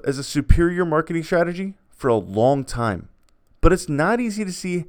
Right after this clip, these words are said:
how marketing your new business through email might work. You don't, after all, have an extensive email list to send information to. This is why your email list is the first place you need to start.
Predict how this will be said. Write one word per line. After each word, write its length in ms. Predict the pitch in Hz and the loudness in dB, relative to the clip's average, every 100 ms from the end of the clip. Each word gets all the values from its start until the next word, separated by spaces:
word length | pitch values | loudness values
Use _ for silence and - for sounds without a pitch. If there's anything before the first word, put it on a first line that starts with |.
| - | -14
how 220 | - 160 | -8 -4
marketing 400 | 175 180 185 165 | -2 -4 -2 -2
your 100 | 156 | -2
new 100 | 160 | -2
business 260 | 156 156 156 | -2 -4 -8
through 180 | 135 156 | -6 -2
email 180 | 170 147 | -2 0
might 240 | 127 - | -2 -4
work. 380 | 117 123 - - _ _ _ | -4 -4 -6 -20 _ _ _
You 180 | 113 143 | -4 2
don't, 280 | 175 214 117 | 4 2 0
after 280 | 151 - 147 | -4 -2 0
all, 160 | 147 | 2
have 160 | 151 147 | 0 -2
an 60 | |
extensive 540 | 147 - 143 135 139 101 | -4 -4 -4 -4 -6 -4
email 280 | 147 135 117 | -2 0 0
list 240 | 117 113 | -2 -6
to 40 | 113 | -6
send 240 | 135 123 | -4 -4
information 480 | 113 113 123 - 101 | -4 -4 -4 -6 -12
to. 200 | - - - - - - - _ _ _ _ _ _ | -14 -16 -18 -20 -20 -20 -20 _ _ _ _ _ _
This 220 | 151 170 | -4 -4
is 120 | 220 185 | -4 0
why 120 | 175 | 0
your 180 | 156 143 | 0 0
email 380 | 147 165 135 | 0 2 2
list 200 | 120 120 | 0 -4
is 80 | 113 | -6
the 80 | 117 | -6
first 260 | 127 120 - | -2 -2 -2
place 200 | 117 120 | -2 0
you 60 | |
need 160 | 113 107 | -2 -2
to 60 | |
start. 400 | 95 - 131 - | -4 0 0 0